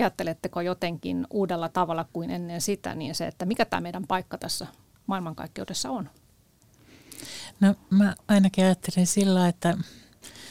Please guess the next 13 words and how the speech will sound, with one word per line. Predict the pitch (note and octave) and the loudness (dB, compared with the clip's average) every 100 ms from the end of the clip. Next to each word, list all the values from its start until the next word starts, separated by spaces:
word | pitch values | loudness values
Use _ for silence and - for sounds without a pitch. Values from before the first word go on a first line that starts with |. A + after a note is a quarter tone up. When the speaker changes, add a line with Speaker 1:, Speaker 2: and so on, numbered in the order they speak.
| - - | -18 0
Speaker 2:
tavallaan | G3+ G3 F#3 E3+ E3+ | 4 6 6 6 6
pienestä | F#3+ F3+ E3+ E3+ - _ _ _ | 6 6 4 -2 -4 _ _ _
pitäen | F3 E3+ E3 E3+ F3 | 0 4 4 4 4
tiennyt | G3+ F#3+ D3 - | 6 6 6 2
sen, | - D#3+ D#3+ | 0 2 2
että | D3+ - C#3+ C#3+ | 0 2 2 4
on | D3+ - | 2 2
hyvä | F#3 E3 D#3 | 4 6 4
olla | D#3 D#3 D3 | 4 2 0
semmoinen | - D#3+ D3+ D3+ | -2 -2 -2 -2
pieni | - E3+ D#3+ D#3+ | 2 4 4 2
osanen | F3 - F#3 F#3 G3 | -2 -2 0 2 2
siinä. | G3 G#3 G#3 A3 | 2 2 6 6